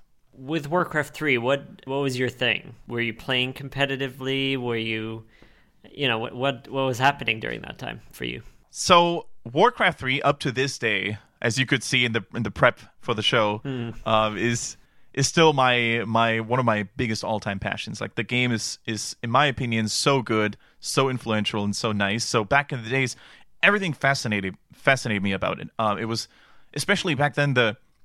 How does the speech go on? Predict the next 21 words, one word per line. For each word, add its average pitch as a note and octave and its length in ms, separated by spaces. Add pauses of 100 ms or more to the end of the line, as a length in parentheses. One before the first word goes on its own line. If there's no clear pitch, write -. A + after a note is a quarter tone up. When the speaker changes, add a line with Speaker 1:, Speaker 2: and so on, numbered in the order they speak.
(320)
Speaker 2:
the B2+ 100
new D#3+ 240
take D3 420
on B2+ 140
the A#2+ 120
R C3+ 160
T C#3+ 160
S B2 160
genre, C3 380
introducing C3 680
heroes C3+ 500
for B2 100
the G#2+ 80
very A#2+ 240
first B2+ 340
time C3 300
instead A#2 280
of G#2+ 100
just A2 180
having G#2 240
units, A#2+ 500